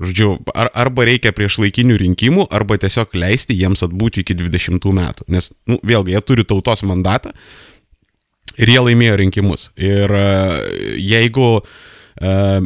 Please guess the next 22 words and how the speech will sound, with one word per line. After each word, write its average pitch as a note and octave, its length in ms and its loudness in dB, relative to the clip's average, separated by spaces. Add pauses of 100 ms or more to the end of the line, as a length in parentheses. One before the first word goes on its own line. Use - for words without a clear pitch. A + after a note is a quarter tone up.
(140)
mes, A#2 380 0 (100)
ta - 120 -8
prasme, C3 280 0
d-, G#2+ 160 -6
dau-, C3+ 220 -2 (420)
d-, F#2 240 -6
daug C#3 160 0
kas B2+ 160 -2
svajoja, A2+ 400 2
kad, G2 240 -4
e, G2 140 2 (100)
tipo, G#2 240 -2
o, C3 220 0 (100)
va, C3+ 160 0
jeigu A#2+ 320 2
ten, G2+ 380 0 (720)
e, F#2 160 0 (220)
konservatoriai A2 640 0
su - 160 -4
Palucko A2 400 -2
socdemais G#2 640 -2
ten, F#2+ 80 0